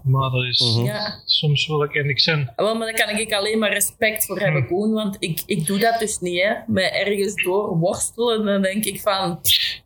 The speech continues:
Speaker 3: "Gaat het nog sexier moeten maken? Op, snoes het dan met het volgende boek." eh.
Speaker 1: En, en ja, ik, ik, ik, ik lees graag, eh, ook non-fictie soms, en er is een autobiografie,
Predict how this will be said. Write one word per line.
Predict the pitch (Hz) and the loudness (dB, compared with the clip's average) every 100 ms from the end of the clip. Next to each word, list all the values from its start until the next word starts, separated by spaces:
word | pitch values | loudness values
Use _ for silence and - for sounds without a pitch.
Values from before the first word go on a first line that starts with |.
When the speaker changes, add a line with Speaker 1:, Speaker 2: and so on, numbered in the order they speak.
| _ _ _ _ | _ _ _ _
Speaker 3:
"Gaat | - 202 | 0 0
het | 202 | 2
nog | 208 202 | 2 2
sexier | 196 196 - 208 202 | 0 0 0 0 2
moeten | 202 202 180 | 2 2 2
maken? | 175 170 170 170 185 | 2 2 0 0 2
Op, | 196 | 2
snoes | - - 220 | -2 -2 -4
het | 220 | -2
dan | 208 202 | 0 2
met | 208 | 2
het | 202 - | -2 -2
volgende | 170 175 190 180 180 | 0 2 2 0 0
boek." | 190 196 202 | 0 0 0
eh. | 185 | 0
Speaker 1:
En, | 170 | 0
en | 175 160 - - | 0 0 -2 -4
ja, | 143 143 | 0 0
ik, | 175 165 | 0 -4
ik, | 156 - - - 127 - 131 - | -16 -18 -16 -12 -10 -6 -4 0
ik, | 127 - | -2 -2
ik | - 135 | -12 -4
lees | 139 147 - - | -2 2 2 0
graag, | 160 160 151 143 120 - - - - _ - | 0 0 2 0 -2 -10 -18 -18 -18 _ -8
eh, | 156 151 151 135 123 - | -2 0 0 -2 -8 -12
ook | 143 - | -10 0
non-fictie | 143 151 180 170 190 | 2 2 0 0 2
soms, | - 185 170 | 2 2 0
en | 170 | 0
er | 151 | 2
is | 139 - | 2 2
een | - | 0
autobiografie, | 156 143 143 143 143 123 131 - 170 - | -2 0 0 0 0 -2 -2 -2 -4 -4